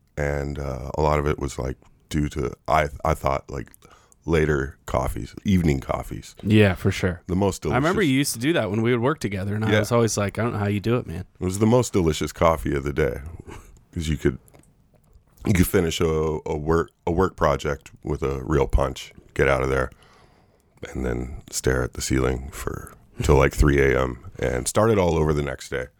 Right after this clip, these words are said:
Speaker 2: Yeah.
Speaker 1: Got sick of doing that. Really, I just, I ran out of coffee. Ran out of
Speaker 2: That's the
Speaker 1: coffee
Speaker 2: first
Speaker 1: one day.
Speaker 2: step. <laughs>
Speaker 1: Had a couple, had a couple of had a couple of days off,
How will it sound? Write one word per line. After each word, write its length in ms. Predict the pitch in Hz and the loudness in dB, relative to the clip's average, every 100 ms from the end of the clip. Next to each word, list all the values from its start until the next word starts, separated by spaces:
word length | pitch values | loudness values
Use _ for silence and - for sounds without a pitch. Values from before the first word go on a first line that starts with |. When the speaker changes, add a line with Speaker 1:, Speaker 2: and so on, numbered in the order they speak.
| _ - | _ -10
Speaker 2:
Yeah. 220 | 90 90 - | -8 -8 -2
Speaker 1:
Got 140 | 131 | -2
sick 180 | - 117 | 2 0
of 60 | 85 | 2
doing 240 | 80 73 | 2 2
that. 200 | 67 65 - _ _ _ _ | -2 -6 -14 _ _ _ _
Really, 280 | 110 139 78 | 0 2 2
I 40 | 76 | 0
just, 200 | - - | -6 -6
I 80 | 82 | -2
ran 260 | 80 90 80 | 0 2 2
out 120 | 78 | 0
of 60 | - | -2
coffee. 280 | - - - _ _ _ _ _ _ _ _ _ _ _ - | -10 -10 -18 _ _ _ _ _ _ _ _ _ _ _ 0
Ran 180 | 98 101 | 2 4
out 120 | 90 | 4
of 40 | 107 | 4
Speaker 2:
That's 60 | |
the 60 | 85 | 4
Speaker 1:
coffee 120 | 104 87 | 4 4
Speaker 2:
first 100 | 85 | 4
Speaker 1:
one 120 | 85 | 2
day. 260 | 113 101 92 | 2 0 -2
Speaker 2:
step. 140 | - 101 | -2 2
<laughs> 0 | |
Speaker 1:
Had 140 | 98 | 2
a 60 | - | 4
couple, 320 | 98 95 95 - | 2 4 2 2
had 140 | 98 | 2
a 40 | 80 | 4
couple 380 | 95 95 85 80 | 2 4 4 2
of 180 | 76 69 - _ - | 0 -6 -14 _ -4
had 120 | 92 | -2
a 40 | 90 | 0
couple 200 | 87 82 | 0 0
of 40 | |
days 220 | 80 82 85 | 0 0 2
off, 440 | 82 82 - | 2 2 -4